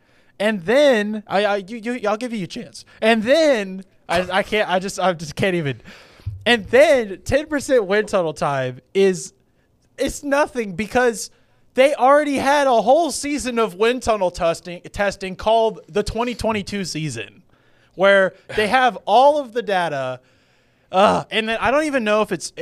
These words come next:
I could not figure this out. I spent a while trying to figure this out, whether or not it was ten percent of total available or ten percent of what they would get at the end of the season. I think it's the second one,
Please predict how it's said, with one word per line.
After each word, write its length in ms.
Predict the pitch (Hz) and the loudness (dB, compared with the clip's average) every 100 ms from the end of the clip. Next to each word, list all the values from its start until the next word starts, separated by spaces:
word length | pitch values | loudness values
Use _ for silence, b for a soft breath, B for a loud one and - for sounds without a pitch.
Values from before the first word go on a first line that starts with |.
| 180 | -4
I 140 | 165 175 | -2 -4
could 160 | 202 | -2
not 220 | 196 202 | -2 -2
figure 180 | 202 196 | -4 -4
this 180 | 165 156 | -4 -4
out. 200 | 139 117 | -4 -4
I 140 | 135 160 | -2 -4
spent 320 | 151 180 156 | -2 -6 -4
a 40 | 143 | 0
while 240 | 147 151 | 0 0
trying 160 | - 156 | -4 -10
to 40 | |
figure 180 | 160 147 | -10 -8
this 200 | 139 147 | -8 -6
out, 180 | 123 127 | -8 -6
whether 140 | 156 | -6
or 60 | 175 | -2
not 200 | 175 151 | -4 -4
it 40 | |
was 180 | 156 151 | -10 -10
ten 320 | - - 208 | -10 -8 -10
percent 480 | 196 190 - 180 185 151 | -8 -8 -6 -6 -6 -6
of 220 | 147 - | -6 -8
total 440 | - 170 185 185 139 | -10 -6 -4 -6 -6
available 920 | 131 131 139 226 247 269 202 - B B B | -8 -6 -4 -4 -4 -2 -4 -4 B B B
or 140 | 180 175 | -4 -4
ten 320 | - 202 214 | -4 -6 -4
percent 440 | 208 - 196 180 | -6 -4 -4 -4
of 180 | 156 143 | -6 -2
what 180 | 151 - | -2 0
they 140 | 151 | -4
would 220 | 139 123 - | -4 -8 -8
get 200 | 151 139 | -8 -8
at 140 | 139 | -10
the 140 | 135 | -10
end 100 | 139 | -8
of 140 | 131 117 | -8 -10
the 80 | 123 | -10
season. 500 | - 151 160 196 185 | -8 -6 -4 -4 -4
I 100 | 147 | -6
think 160 | 196 | -6
it's 100 | 214 | -6
the 100 | - | -8
second 380 | 139 147 147 185 | -6 -6 -6 -6
one, 320 | 190 190 185 | -4 -4 -6